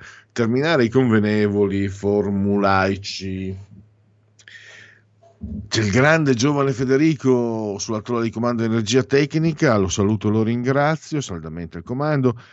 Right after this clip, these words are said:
Entrambi siamo sospesi a centosettanta metri sopra il livello del mare. Le temperature raccontano che siamo a ventidue gradi centigradi sopra lo zero, temperatura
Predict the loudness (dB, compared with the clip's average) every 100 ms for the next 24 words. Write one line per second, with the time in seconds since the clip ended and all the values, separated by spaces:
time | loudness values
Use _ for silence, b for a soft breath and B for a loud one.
0 | B B -8 -2 0 2 2 0 -2 -4
1 | -6 -6 -4 -2 -2 -4 -2 -2 -2 -2
2 | -6 -6 -4 -4 -2 -2 0 0 -2 -4
3 | -4 -2 -2 2 6 6 6 6 2 2
4 | 0 0 0 0 0 0 -2 -2 -2 0
5 | 0 2 4 4 4 2 B B B B
6 | B 4 8 6 4 0 2 2 0 0
7 | 0 2 0 -2 -4 -2 0 -2 -2 -2
8 | 0 0 0 0 0 -2 -4 -2 0 0
9 | -2 -4 -6 -4 -2 2 4 4 4 2
10 | -2 -6 -4 -6 -8 -10 -12 -16 -12 -8
11 | -6 -4 -4 -4 -2 -2 -4 -2 2 4
12 | 4 2 0 -2 -4 -4 0 2 2